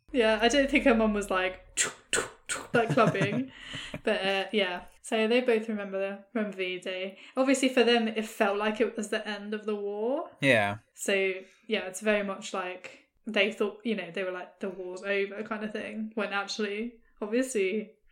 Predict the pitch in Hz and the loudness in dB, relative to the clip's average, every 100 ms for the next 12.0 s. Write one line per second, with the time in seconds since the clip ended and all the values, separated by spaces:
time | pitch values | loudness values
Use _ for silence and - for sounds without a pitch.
0 | _ _ 131 120 110 104 110 123 113 - | _ _ 2 6 6 4 -2 -12 -6 2
1 | 233 220 233 240 240 233 233 - 262 240 | 6 8 10 8 8 10 10 10 12 12
2 | 233 240 220 208 202 202 190 - - - | 12 12 10 6 4 0 0 -2 -10 -16
3 | - 214 202 214 208 190 - 214 220 214 | -2 0 0 0 -4 -4 -6 -6 -6 -6
4 | - - - 233 220 - - 233 - 127 | -6 -6 -6 -8 -8 -10 -10 -10 -8 -2
5 | 110 113 117 - 110 110 113 - - 120 | 0 0 -2 -4 -4 -2 -2 -4 -4 0
6 | 120 117 107 107 104 104 110 113 - - | 0 0 -4 -4 -4 -4 -6 -12 -14 -20
7 | - - 104 - 107 101 107 104 101 98 | -10 -8 -6 -4 -2 -2 0 -2 -2 -6
8 | 104 - _ 127 120 113 113 117 117 110 | -8 -14 _ -12 -12 -12 -12 -10 -10 -10
9 | 104 98 104 107 - - - _ - 311 | -10 -8 -10 -12 -14 -18 -20 _ -2 2
10 | 320 330 302 247 240 226 226 226 220 - | 2 0 0 0 0 0 0 2 0 -2
11 | 254 240 220 208 202 202 - 202 208 269 | -2 0 0 -2 -4 -8 -8 -4 -2 -4